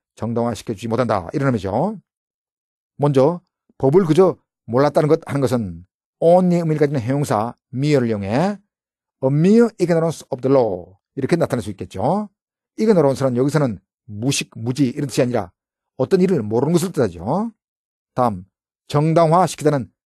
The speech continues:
justify, 범법자는 a lawbreaker 이렇게 하면 되죠. 따라서 법을 그저 몰랐다는 것이 범법자를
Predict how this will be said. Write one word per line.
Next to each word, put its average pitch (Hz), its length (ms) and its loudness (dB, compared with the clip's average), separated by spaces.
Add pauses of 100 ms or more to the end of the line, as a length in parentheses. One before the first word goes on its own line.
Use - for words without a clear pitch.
justify, 104 640 -6 (760)
범법자는 143 600 0 (340)
a 123 80 0
lawbreaker 131 880 2
이렇게 113 160 -2
하면 113 60 -2
되죠. 127 460 -4 (560)
따라서 127 300 -2 (300)
법을 165 320 4
그저 165 180 2
몰랐다는 127 400 0
것이 127 460 0 (100)
범법자를 127 600 -4